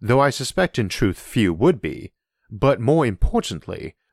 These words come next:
the odds just wouldn't seem so bad. It's hard to imagine that they could explain the Fermi paradox without first assuming the early filters have already done most of the weeding, leaving only a handful of worlds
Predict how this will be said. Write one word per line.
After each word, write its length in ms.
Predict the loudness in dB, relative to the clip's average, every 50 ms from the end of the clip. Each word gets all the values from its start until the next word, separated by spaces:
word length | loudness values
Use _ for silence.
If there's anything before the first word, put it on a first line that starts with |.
| -12
the 180 | -6 -2 0 2
odds 260 | 2 2 0 -2 -4
just 300 | -2 -2 -2 -2 -2 -2
wouldn't 260 | -2 -2 0 -2 -2
seem 260 | -6 -4 -4 -4 -4
so 220 | -4 -4 -4 -4 -4
bad. 640 | -2 -2 -2 0 -2 -2 -6 -10 -14 -14 -16 -20 -20 _ _ _ _ _ _ _ _ _ _ _ 2
It's 220 | 2 2 2 2
hard 240 | 0 0 0 2 2
to 80 | 0
imagine 420 | -2 0 0 0 0 0 0 -2 -2
that 100 | -2 0
they 140 | 0 0 -2
could 140 | -2 -4
explain 420 | -4 -4 -6 -4 0 0 0 0 -2
the 80 | -4
Fermi 320 | -4 -2 -2 -2 -2 -2 -6
paradox 720 | -4 -2 0 0 0 0 -2 -4 -8 -10 -12 -12 -14 -14 _ _ _ _ _ _ 0
without 420 | 0 2 2 2 0 0 -2 -4
first 460 | -10 -10 -4 -2 -2 -2 -2 -4 -8
assuming 500 | -8 -6 -6 -6 -6 -6 -8 -12 -12 -8 -4
the 220 | -2 -2 -2 0 0
early 300 | 0 2 2 2 0 -2
filters 600 | -2 -2 -2 -2 -2 -6 -8 -10 -8 -8 -8 -6
have 120 | -6 -4
already 360 | -2 0 0 2 2 0 0
done 260 | 0 0 0 0 0 0
most 340 | 0 0 0 0 -2 -4
of 80 | -6 -6
the 80 | -4 -2
weeding, 500 | 0 0 0 0 -4 -6 -12 -14 -16 -18 _ _ _ _ _ -4
leaving 360 | 0 2 2 2 2 2 0
only 220 | 0 0 0 0 -2
a 60 | -2
handful 500 | -2 -2 -2 -2 -2 -2 -4 -4 -4 -4
of 120 | -4 0
worlds 540 | 0 2 2 2 0 -4 -10 -12 -12 -14 -12